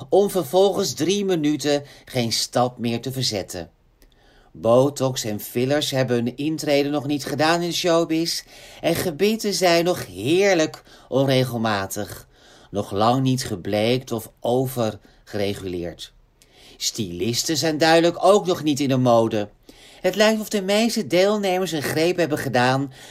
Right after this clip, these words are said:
uit de garderobe van Little House on the Prairie.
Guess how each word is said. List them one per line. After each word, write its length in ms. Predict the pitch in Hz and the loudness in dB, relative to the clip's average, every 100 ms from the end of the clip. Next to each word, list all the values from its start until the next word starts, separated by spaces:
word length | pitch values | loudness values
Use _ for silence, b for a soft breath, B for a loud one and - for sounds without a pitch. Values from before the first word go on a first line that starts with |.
| B | B
uit 180 | 117 120 | 0 0
de 60 | |
garderobe 760 | 123 135 117 104 113 131 135 135 | 0 0 0 2 4 4 4 2
van 280 | 131 110 104 | 0 -2 0
Little 340 | 104 127 131 | -2 -2 -4
House 460 | 104 92 98 104 110 | -4 -2 -2 -2 -6
on 60 | |
the 80 | 117 | -8
Prairie. 640 | 113 101 92 90 92 87 | -6 -6 -4 -6 -8 -10